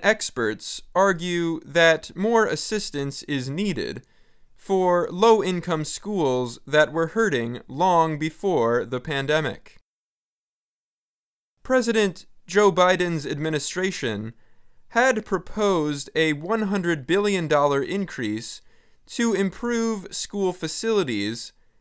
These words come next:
as a part of his infrastructure plan. Little funding for schools, however, remains in the one trillion dollar bipartisan bill currently being debated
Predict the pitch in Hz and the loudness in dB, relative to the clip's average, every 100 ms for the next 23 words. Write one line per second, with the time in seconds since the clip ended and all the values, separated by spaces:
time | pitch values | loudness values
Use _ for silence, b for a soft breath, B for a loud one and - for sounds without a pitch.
0 | - 190 202 190 - 180 - 240 202 160 | -6 2 4 4 0 -6 -4 4 4 4
1 | 160 - 160 175 156 - 190 190 151 - | 0 -4 -2 -2 -4 -4 -6 -2 -4 -2
2 | 131 127 - 127 - 185 170 104 - - | -2 -2 -6 -8 -8 -4 -4 -6 -12 -20
3 | _ _ _ _ _ _ _ _ _ _ | _ _ _ _ _ _ _ _ _ _
4 | _ _ _ _ - - 147 226 254 220 | _ _ _ _ -20 -14 -2 0 4 2
5 | - 220 214 185 165 143 - 139 - - | 2 0 2 2 0 -4 -2 -2 -2 -6
6 | 214 202 156 123 107 101 90 90 - - | -2 -2 0 2 2 0 -4 -6 -8 -20
7 | - - - - 156 180 190 185 185 180 | -20 -20 -20 -6 -2 0 2 0 0 -2
8 | 160 - - 156 160 156 156 - 165 160 | -6 -10 -6 -2 -2 -2 -6 -6 -6 -4
9 | 196 185 - - 208 180 165 151 151 147 | -4 -4 -6 -2 -2 -2 -2 0 2 2
10 | 143 131 143 151 165 151 143 - 120 107 | 0 2 0 0 -2 -2 -4 -4 -6 -4
11 | 156 156 110 110 b b b - - 208 | 0 2 2 -2 b b b -8 2 2
12 | 185 135 165 147 156 151 135 143 165 175 | 2 0 -2 0 0 0 -2 -2 0 0
13 | 139 117 120 | 2 0 -2